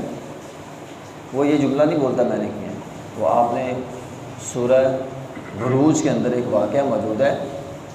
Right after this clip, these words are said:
وہ بنی اسرائیل کا ہی واقعہ ہے۔ نبی، حدیث تو بڑی لمبی ہے، بہت لمبی حدیث ہے، صحیح مسلم کے اندر موجود ہے۔ اس کا ایک ٹکڑا یہ ہے کہ وہ ایک بچہ تھا،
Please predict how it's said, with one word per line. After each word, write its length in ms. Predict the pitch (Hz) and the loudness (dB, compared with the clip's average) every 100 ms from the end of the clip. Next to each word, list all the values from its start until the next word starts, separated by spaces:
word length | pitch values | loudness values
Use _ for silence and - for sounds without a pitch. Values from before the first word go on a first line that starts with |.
| - | -6
وہ 440 | 107 127 139 135 135 135 135 - | 0 4 4 4 2 -2 -4 -2
بنی 180 | 113 117 | 0 0
اسرائیل 420 | 120 113 107 135 | 0 2 4 2
کا 60 | 151 | 0
ہی 80 | 147 | 2
واقعہ 320 | 117 107 127 | 2 2 0
ہے۔ 120 | 139 - - - - 113 | 0 -2 -8 -10 -8 -4
نبی، 120 | 123 117 117 - 120 | -2 -2 -6 -6 0
حدیث 240 | 135 185 | 2 4
تو 100 | 185 | 4
بڑی 160 | 180 185 | 6 6
لمبی 380 | 143 135 131 110 | 6 4 4 2
ہے، 40 | - - - - - - - - 117 | -2 -6 -8 -12 -14 -14 -16 -10 2
بہت 220 | 143 156 | 4 4
لمبی 280 | 131 135 151 | 2 4 4
حدیث 260 | 120 123 | 4 2
ہے، 60 | 135 | 0
صحیح 180 | 131 127 | 0 0
مسلم 280 | 127 131 131 | -2 -2 -2
کے 60 | 123 | -2
اندر 160 | 113 | -2
موجود 360 | 113 107 110 123 | -2 -2 -2 -2
ہے۔ 60 | 139 139 - - | -2 -4 -10 -6
اس 140 | 147 | 0
کا 80 | 147 | 2
ایک 180 | 151 196 | 4 4
ٹکڑا 280 | - 147 147 | 2 4 4
یہ 200 | 127 123 | 4 4
ہے 200 | 123 147 | 4 4
کہ 60 | 175 | 4
وہ 140 | 165 | 4
ایک 80 | 175 | 4
بچہ 200 | 139 - 185 170 | 2 4 6 6
تھا، 140 | 123 | 4